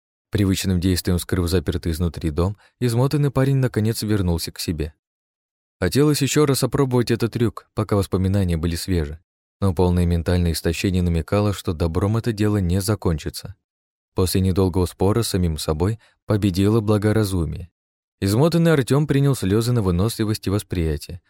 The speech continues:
после чего лёг спать. На следующее утро, не мешкая и не отвлекаясь,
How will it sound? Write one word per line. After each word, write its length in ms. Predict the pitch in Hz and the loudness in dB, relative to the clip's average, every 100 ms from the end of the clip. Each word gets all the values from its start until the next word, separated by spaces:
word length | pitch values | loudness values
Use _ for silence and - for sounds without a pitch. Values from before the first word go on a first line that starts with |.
| _ | _
после 240 | - 95 87 | -4 -2 -2
чего 320 | - 80 98 | -2 0 2
лёг 260 | 104 87 - | 2 0 -2
спать. 380 | - 78 - - - - - - - - - - - - - - - - - - - - - - - - - - - - - - - - - - - - - - - - - - - - - | -4 -2 -4 -6 -6 -4 -2 -2 -2 -2 -4 -6 -2 -2 0 0 0 0 -2 -2 -2 -2 -2 -2 -4 -4 -6 -6 -6 -6 -6 -6 -4 -6 -6 -8 -10 -10 -12 -14 -14 -12 -12 -14 -16 -10 -2
На 140 | 101 | 0
следующее 480 | 135 151 151 - 151 | 2 2 2 2 2
утро, 240 | 160 156 | 2 2
не 160 | 139 131 | 4 4
мешкая 320 | 151 - 139 | 2 2 0
и 20 | |
не 80 | 123 | 0
отвлекаясь, 640 | 117 104 104 135 131 - | 0 0 0 0 0 -4